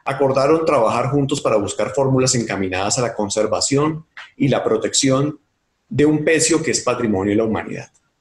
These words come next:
¿no? Además le dice la canciller colombiana, por su parte, le deja claro a España y a su país, comparten un mismo objetivo. Le dice, "Esto es patrimonio de la humanidad y el objetivo es cómo se conserva", ¿no? A este punto,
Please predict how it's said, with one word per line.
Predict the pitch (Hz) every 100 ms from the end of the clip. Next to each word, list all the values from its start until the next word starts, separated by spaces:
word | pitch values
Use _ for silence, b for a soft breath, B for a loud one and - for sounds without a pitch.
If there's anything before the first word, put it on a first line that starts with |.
| -
¿no? | 110 135 - _ _ _ -
Además | 92 90 101
le |
dice | 117 127
la | 120
canciller | 95 90 87 87
colombiana, | 120 110 90 135 139 90 - _ _ _ _ -
por | 95
su | - 95
parte, | 95 104 131 104
le | 107
deja | 98 113
claro | 120 107
a |
España | 120 - 101 113 127
y |
a | 127
su | -
país, | - 131 131 135 - - b _
comparten | - 127 131 135 160
un | 156 160
mismo | 156 160
objetivo. | 160 143 185 202 110 - _ _ _ _ _ _
Le | 113
dice, | 113 120 156 147 147
"Esto | 131 156
es |
patrimonio | - 147 120 113 117 127
de | 139
la | 131
humanidad | 110 101 107 139 151 -
y | 139 131
el |
objetivo | 120 131 127 135 139 151
es | 151 151 - - - _ -
cómo | 139 135 139
se | 139 127
conserva", | 104 104 110 _ - - 208 104 - - _ _ -
¿no? | 131 135 _ _ _ _ _ _ _ _ _ _ -
A | 98
este | 90 -
punto, | 135 127 120 156